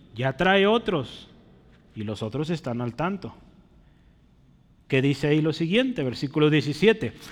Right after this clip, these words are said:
"Si no los oyere a ellos", ahí viene la tercera,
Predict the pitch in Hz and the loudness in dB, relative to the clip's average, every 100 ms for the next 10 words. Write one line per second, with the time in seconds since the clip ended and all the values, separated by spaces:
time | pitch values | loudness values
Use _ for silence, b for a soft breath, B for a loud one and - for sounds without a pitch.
0 | B - - 127 120 185 254 262 269 240 | B -14 0 2 4 6 6 6 2 6
1 | 214 208 185 170 202 247 302 - - - | 8 8 8 6 6 4 0 -6 -16 -20
2 | - - - - _ - - 107 120 131 | -20 -20 -20 -20 _ -20 -14 -4 0 2
3 | 135 131 120 - 127 101 | 2 0 -4 -4 -4 -4